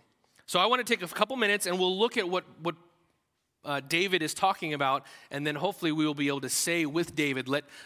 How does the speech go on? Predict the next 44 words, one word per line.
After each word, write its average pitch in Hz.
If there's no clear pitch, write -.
the 143
words 165
of 180
my 147
mouth 151
and 139
the 127
meditation 156
of 139
my 135
heart 143
be 135
acceptable 165
in 151
your 147
sight, 135
O 143
Lord, 147
my, 123
my 120
rock 139
and 127
my 120
redeemer." 113
And 131
we'll 139
be 151
able 151
to 147
say 160
it 147
with, 139
with 131
consonance, 190
with, 143
with, 139
uh, 117
uh, 127
uh, 131
alignment 165
with 160
what 160
he's 165
saying. 170